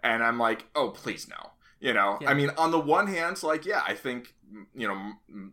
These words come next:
Speaker 1: Marvel Studios has done a much better job with their, um, you know, live action offerings than D C has of late, but
Speaker 2: Mm-hmm.
Speaker 1: at the same time, it's like having things consolidated more does not seem like a good idea to me.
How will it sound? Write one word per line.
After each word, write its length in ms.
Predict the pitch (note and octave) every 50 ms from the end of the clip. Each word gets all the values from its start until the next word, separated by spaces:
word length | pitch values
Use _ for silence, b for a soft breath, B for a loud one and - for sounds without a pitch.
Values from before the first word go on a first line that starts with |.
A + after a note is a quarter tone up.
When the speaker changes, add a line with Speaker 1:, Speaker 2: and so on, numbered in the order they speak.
| - _
Speaker 1:
Marvel 480 | - G#2 G#2 G#2+ A2 A2 G#2 G#2+ G2+
Studios 540 | F#2+ - - C3 C3+ A#2 G#2 G2 G2+ G#2+ G#2
has 100 | A2+ G2+
done 160 | G#2+ A2 G#2+
a 60 | G2+ G2+
much 320 | G2+ G#2+ A2+ - - -
better 220 | A#2 G2+ F#2+ F#2+ E2+
job 460 | G#2 A2 A#2 G#2+ F#2+ F#2+ G2+ G2+ F#2+ F#2+
with 300 | G#2+ G#2 G2 G2 - B B B B B B
their, 760 | - G2 F#2 G#2+ G2+ G2 F#2+ F#2+ F#2+ F#2 F#2 F#2 F2+ - - F2+
um, 540 | F#2 F2+ F2 F2+ F2 F2+ F2 F2 F2 - - _
you 80 | - G#2+
know, 100 | F#2+ F2+
live 260 | F2+ F#2+ F#2+ F#2+ F2+
action 320 | G2 F#2+ F#2+ F#2 - G#2+ G2
offerings 640 | G#2+ B2 B2+ A#2+ - F2+ F2+ F#2 G#2 B2 A#2 A#2+
than 320 | A2 G#2 G2+ F#2+ G2 G2 F#2
D 160 | G2 G#2 G2
C 260 | F#2 - D3+ E3 D#3+
has 460 | B2+ G2 F#2+ G2 G#2 G#2+ - - - - -
of 160 | F#2+ F2 F2+
late, 380 | F2+ E2+ E2+ F#2 A#2+ - - B B B B B B B B
but 420 | - G2+ - A#2 A#2 A2 G#2 G#2 D#3
Speaker 2:
Mm-hmm. 220 | D3+ D3+ C#3+ C#3+ C#3 - - - - - -
Speaker 1:
at 140 | - A#2+ A2+
the 80 | C3+ C3+
same 240 | B2+ D#3+ D3 C3+ B2+
time, 340 | E3+ F3 D#3+ D3+ C#3+ B2+
it's 140 | C3 B2+ -
like 240 | C3 A#2+ A#2 A2 G#2
having 560 | - - - C3+ B2+ B2 A#2+ A#2+ A2+ A2+ A2+
things 320 | - - A#2 A2+ A2 G#2+ -
consolidated 840 | - A#2 G#2+ - - A2 A2 A2+ G#2+ G#2 G2+ G#2+ G#2 G2 G#2 G#2+ A#2+
more 500 | D#3 F#3+ F3+ D#3 D3 C#3+ C#3 C#3 C#3 C3
does 180 | - C#3+ B2
not 220 | B2 B2 A2+ G#2 -
seem 160 | - G#2+ G2+
like 160 | G2+ F#2+ - -
a 60 | G2
good 160 | E2+ G2+ F#2+
idea 380 | F#2 F#2+ - F3+ G3+ F3 B2 G2+
to 80 | G2
me. 240 | F#2 F2+ D#2 E2+